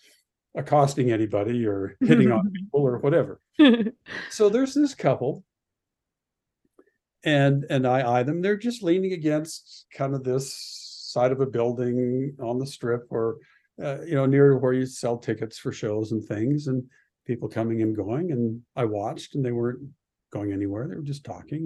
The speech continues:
Speaker 1: And I thought, "Well, that'd be good. I'll go ask him." And I thought, "Oh," I said,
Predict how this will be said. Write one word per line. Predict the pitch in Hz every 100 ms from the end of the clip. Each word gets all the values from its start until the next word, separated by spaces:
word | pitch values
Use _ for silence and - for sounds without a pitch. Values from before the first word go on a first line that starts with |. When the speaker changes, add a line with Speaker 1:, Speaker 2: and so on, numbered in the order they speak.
| 120
Speaker 1:
And | 92 _ _ - _ _ -
I | 160
thought, | 160 202
"Well, | 247 359 320
that'd | 330
be | 220
good. | 110 127
I'll | 156
go | 143 104
ask | 120 -
him." | 156 143
And | 127 113
I |
thought, | 110 123 117 113 _ _ _ _ _ _ _ _ _ _ -
"Oh," | 113 92 - - _ _
I | 135
said, | - 107